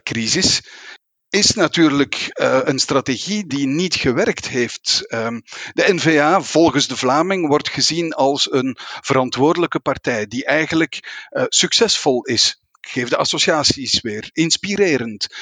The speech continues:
eh, is, die voor een stukje zelfs geloofwaardigheid en eerlijkheid, niet, andere partijen scoren daar nog beter in. En dan toch die partij die volgens de Vlaming beleid moet voeren, stapt uit de regering.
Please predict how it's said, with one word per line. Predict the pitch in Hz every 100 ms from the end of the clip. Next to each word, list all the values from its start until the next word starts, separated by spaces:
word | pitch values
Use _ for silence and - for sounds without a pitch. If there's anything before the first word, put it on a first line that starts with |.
| -
eh, | - 117 113
is, | 131 123 - - -
die | - 156 170 156
voor | 196
een | 226
stukje | - 262 - 240 254
zelfs | 160 226 226 -
geloofwaardigheid | 190 196 185 208 190 185 202 - 202 196
en | 175
eerlijkheid, | 165 190 180 165 160 156 -
niet, | 165 160 160 165 151 151
andere | 160 160 160
partijen | 151 147 160 156
scoren | 135 - 151 135
daar | 127
nog | 131 185 135
beter | 127 120 127
in. | 131 196 - - - - - -
En | 160
dan | 160 156
toch | - 254 -
die | - 247
partij | 220 196 - 151 127 110 -
die | 143
volgens | 147 160 143
de | 143
Vlaming | 170 170 170 147 131 131 123
beleid | 139 135 156 240 -
moet | 156 170 262
voeren, | - 254 269 - -
stapt | - - 185 -
uit | 196 196
de |
regering. | 185 165 147 123 107 95 _ -